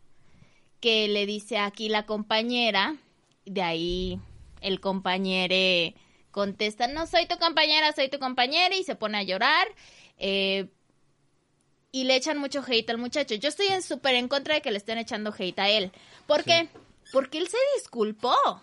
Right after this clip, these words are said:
Speaker 2: Sí.
Speaker 1: Primero dijo una disculpa y lo corrigió.
Speaker 2: Sí.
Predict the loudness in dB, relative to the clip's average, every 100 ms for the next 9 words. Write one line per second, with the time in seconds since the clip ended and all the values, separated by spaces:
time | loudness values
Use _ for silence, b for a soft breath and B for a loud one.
0 | _ _ -4 -2 -2 -2 -2 0 2 2
1 | 0 -4 -4 -4 2 2 2 -4 -4 -2
2 | -2 0 2 2 -2 -14 _ _ _ _
3 | _ _ _ _ -6 -2 -4 -2 -6 -6
4 | -10 -6 0 2 2 0 0 2 0